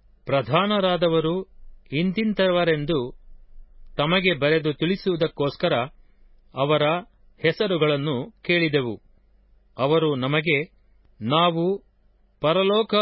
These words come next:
ಭೂಲೋಕಗಳ ದೇವರ ಸೇವಕರು. ಅನೇಕಾನೇಕ ವರುಷಗಳ ಹಿಂದೆ ಕಟ್ಟಿದ್ದ ಆಲಯವನ್ನು ತಿರುಗಿ ಕಟ್ಟುತ್ತಿರುತ್ತೇವೆ. ಇಸ್ರಾಯೇಲ್ಯರ ಒಬ್ಬ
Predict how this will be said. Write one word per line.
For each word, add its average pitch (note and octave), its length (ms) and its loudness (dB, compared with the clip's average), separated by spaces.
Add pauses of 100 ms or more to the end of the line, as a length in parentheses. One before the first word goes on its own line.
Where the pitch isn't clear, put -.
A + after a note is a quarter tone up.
ಭೂಲೋಕಗಳ F#3 760 0 (300)
ದೇವರ E3 340 2 (140)
ಸೇವಕರು. D#3+ 800 -2 (720)
ಅನೇಕಾನೇಕ F3 760 0
ವರುಷಗಳ E3 540 0
ಹಿಂದೆ D#3+ 400 0
ಕಟ್ಟಿದ್ದ D#3 420 -4 (340)
ಆಲಯವನ್ನು D#3 760 0 (640)
ತಿರುಗಿ E3+ 400 -2
ಕಟ್ಟುತ್ತಿರುತ್ತೇವೆ. D3+ 920 -2 (760)
ಇಸ್ರಾಯೇಲ್ಯರ D#3+ 720 2 (300)
ಒಬ್ಬ B2+ 280 -2